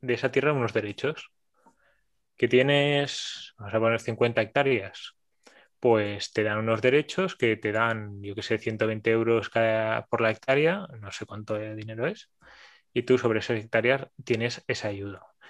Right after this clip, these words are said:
Es una ayuda, o sea, n-, no es que con eso vayas a ser, eh, ni millonario ni vas a llegar a más, pero sí que es verdad que es una parte importante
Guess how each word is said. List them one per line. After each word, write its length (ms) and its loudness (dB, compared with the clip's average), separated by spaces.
Es 120 -6
una 200 4
ayuda, 440 6
o 60 -8
sea, 180 0
n-, 340 -14
no 220 -4
es 120 -6
que 160 0
con 160 4
eso 420 0
vayas 500 -4
a 40 -6
ser, 400 0
eh, 140 -6
ni 120 -10
millonario 520 -2
ni 80 -2
vas 160 -4
a 80 -6
llegar 280 -6
a 100 -2
más, 380 0
pero 300 2
sí 200 -4
que 280 -2
es 160 2
verdad 260 4
que 60 0
es 80 -2
una 220 0
parte 260 0
importante 840 -2